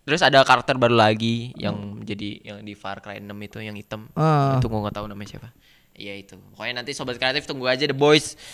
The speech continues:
Speaker 1: Septem-,
Speaker 2: September ya?
Speaker 1: Iya, September.
Speaker 2: Tapi itu yang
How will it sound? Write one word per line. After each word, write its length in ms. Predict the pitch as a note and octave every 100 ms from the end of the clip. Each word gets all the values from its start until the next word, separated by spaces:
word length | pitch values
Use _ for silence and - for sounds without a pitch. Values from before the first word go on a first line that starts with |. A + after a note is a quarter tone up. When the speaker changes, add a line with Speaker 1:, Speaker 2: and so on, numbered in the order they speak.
| - - -
Speaker 1:
Septem-, 1200 | - A#2 - - _ _ _ _ _ _ - A#2+
Speaker 2:
September 500 | B2+ D3 C#3 D#3 D#3
ya? 160 | A#2+ A#2+ - _
Speaker 1:
Iya, 340 | A2 A#2+ A2+ G#2
September. 340 | - A2+ - G#3+
Speaker 2:
Tapi 120 | B3+
itu 180 | C#4+ A4 A4+
yang 160 | G#3+